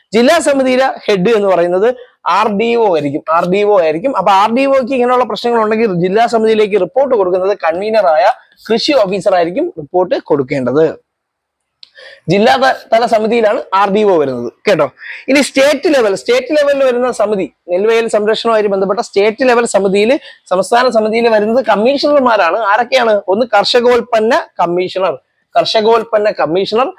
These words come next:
പിന്നെ ലാൻഡ് റവന്യൂ കമ്മീഷണർ, ലാൻഡ് റവന്യൂ കമ്മീഷണർ വരുന്നതായിരിക്കും. പിന്നെ പരിസ്ഥിതി, പരിസ്ഥിതി വിദഗ്ധനായിട്ട് ഒരാൾ കാണും. പിന്നെ നെൽകൃഷിയുമായി ബന്ധപ്പെട്ട ഒരു സയന്റിസ്റ്റ്, ശാസ്ത്രജ്ഞൻ കാണും.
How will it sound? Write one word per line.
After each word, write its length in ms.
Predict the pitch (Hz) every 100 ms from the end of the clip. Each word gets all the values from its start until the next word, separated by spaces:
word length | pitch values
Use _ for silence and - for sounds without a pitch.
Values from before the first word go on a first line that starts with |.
| _ _
പിന്നെ 160 | 214 214
ലാൻഡ് 540 | 185 190 233 294 285 226
റവന്യൂ 400 | 214 233 247 302 -
കമ്മീഷണർ, 400 | 190 165 160 151 139
ലാൻഡ് 300 | 143 170 196 175
റവന്യൂ 280 | 175 196 220 170
കമ്മീഷണർ 460 | 165 180 185 220 440 _ _ _
വരുന്നതായിരിക്കും. 640 | 156 156 156 135 131 185 330 _ _
പിന്നെ 160 | 233 294 -
പരിസ്ഥിതി, 520 | 208 240 262 302 233 156 - _ _
പരിസ്ഥിതി 460 | 202 220 262 311 294 226
വിദഗ്ധനായിട്ട് 600 | 240 269 302 277 254 226
ഒരാൾ 160 | 214 190 175
കാണും. 220 | 180 330 - _
പിന്നെ 180 | 202 294 180 185
നെൽകൃഷിയുമായി 760 | 233 247 285 269 277 254 247
ബന്ധപ്പെട്ട 380 | 202 208 196 202
ഒരു 200 | 202 240 339 -
സയന്റിസ്റ്റ്, 500 | 175 208 214 196 165 -
ശാസ്ത്രജ്ഞൻ 480 | 180 196 220 220 220 131
കാണും. 220 | 131 139